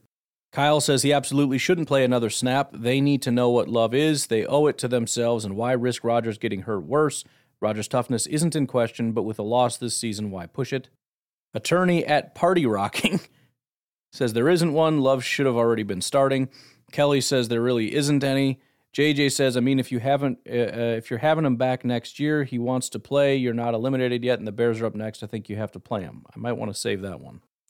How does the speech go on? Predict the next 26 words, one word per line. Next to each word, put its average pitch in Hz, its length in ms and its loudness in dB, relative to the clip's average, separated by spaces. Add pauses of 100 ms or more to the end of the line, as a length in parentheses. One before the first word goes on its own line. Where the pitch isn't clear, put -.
'cause 101 140 -2
the 107 80 -4
first 202 280 2
part 123 220 4
of 107 80 2
that 104 320 0 (480)
is - 160 -4
kinda 135 240 2
where 113 240 2
I'm 95 160 -4
going, 87 400 -8 (400)
but 139 80 -2
we'll 143 160 2
continue. 87 480 -6 (720)
Progressive 156 440 2
Packer 151 300 0
says, 117 240 2
"If 107 120 -4
he 131 420 2
is 131 320 0
set 185 420 0 (160)
on 131 240 2
returning 143 400 0
in 127 80 2
twenty 123 240 -2
twenty-three, 151 560 -2